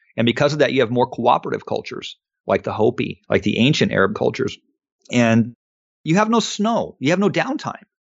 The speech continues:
You don't have to plan and sit around for six months, you know? You can keep working. This allows for more food. This allows for more time.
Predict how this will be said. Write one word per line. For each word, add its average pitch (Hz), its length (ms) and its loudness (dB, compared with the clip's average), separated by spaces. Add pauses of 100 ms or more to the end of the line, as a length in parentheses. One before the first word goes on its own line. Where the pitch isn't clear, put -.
(460)
You 131 140 2
don't 180 220 4
have 202 280 -2
to 117 360 4 (200)
plan 190 400 0
and 113 100 -4
sit 170 140 -4
around 214 160 -2
for 226 80 -4
six - 280 -4
months, 95 300 -4
you 107 60 -4
know? 139 360 0
You 139 160 2
can 143 140 2
keep 214 240 2
working. 190 460 2 (300)
This 190 180 4
allows 175 420 4
for - 200 -2
more 110 220 0
food. 254 460 2
This - 140 0
allows 123 340 4
for - 160 -10
more 60 340 -4 (400)
time. 196 560 4